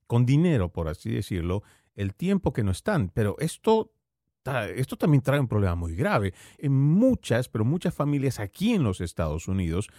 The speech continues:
el padre sale de cualquier parte de Latinoamérica con el propósito de ayudar a su familia económicamente y que puedan prosperar por las difíciles,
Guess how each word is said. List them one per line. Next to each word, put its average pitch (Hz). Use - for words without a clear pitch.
el 160
padre 202
sale 113
de 87
cualquier 104
parte 123
de 90
Latinoamérica 107
con 110
el 98
propósito 123
de 95
ayudar 85
a 98
su 98
familia 92
económicamente 107
y -
que 95
puedan 101
prosperar 101
por 113
las 101
difíciles, 120